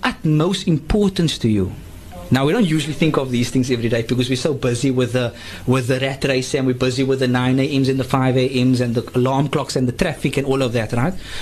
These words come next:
So we're taking some time out just to think of this. Think of the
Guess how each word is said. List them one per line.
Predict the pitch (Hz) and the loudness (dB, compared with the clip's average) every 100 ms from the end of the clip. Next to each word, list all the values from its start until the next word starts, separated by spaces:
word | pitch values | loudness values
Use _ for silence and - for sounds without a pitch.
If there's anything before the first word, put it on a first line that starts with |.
| - | -2
So | 180 | 0
we're | |
taking | 185 269 269 | 0 2 2
some | 254 214 | 2 0
time | 208 190 | 2 2
out | 180 | 2
just | 170 - | 0 0
to | |
think | 190 190 190 | 0 2 2
of | 147 | 0
this. | 123 113 - - - - - - - - - | -2 -2 -6 -12 -12 -12 -12 -14 -14 -14 -2
Think | 294 285 | 2 2
of | 247 | 2
the | 226 | 0